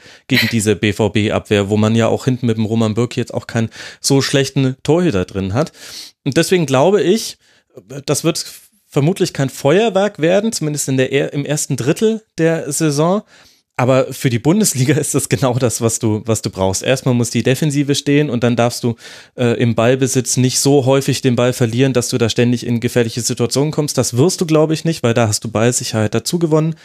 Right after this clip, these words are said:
mit den Neuverpflichtungen. Deswegen sehe ich sie schon stärker als im Vorjahr, weil ich aber auch das Vorjahr als ziemlich schlecht einschätze. Das muss ich noch dazu sagen. Also wie der B V B da ins Ziel getrudelt ist,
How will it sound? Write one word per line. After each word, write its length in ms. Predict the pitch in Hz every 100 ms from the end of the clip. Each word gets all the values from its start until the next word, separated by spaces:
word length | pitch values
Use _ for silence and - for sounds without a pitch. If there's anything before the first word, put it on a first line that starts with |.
| - _
mit 160 | 127 117
den 80 | 117
Neuverpflichtungen. 880 | 120 - 139 - 135 - 127 117 - _ _ - - _ _ _ _ _ _ -
Deswegen 600 | 110 127 123 131 131 123 - -
sehe 320 | 113 127 135
ich 80 | 123
sie 140 | 127
schon 220 | - 120
stärker 360 | 117 123 127 135
als 200 | 107 -
im 60 |
Vorjahr, 460 | - 113 123 131 127 87
weil 240 | 117 127
ich 140 | 139 120
aber 160 | 123
auch 100 | -
das 160 | - 117
Vorjahr 400 | - 120 117 117
als 300 | 107 - -
ziemlich 280 | 127 120 -
schlecht 300 | 113 101 -
einschätze. 460 | 98 - 90 101
Das 180 | 92 -
muss 160 | 107 101
ich 80 |
noch 140 | 110 98
dazu 260 | 95 -
sagen. 340 | 104 85 85 82
Also 280 | 90 92 - - - _
wie 400 | - 110 117 135
der 140 | 131
B 160 | 120 120
V 160 | 117 107
B 200 | 120 123
da 200 | 110 113
ins 320 | 120 110 - 113
Ziel 200 | - 135
getrudelt 500 | 131 - 127 120 110
ist, 280 | 117 -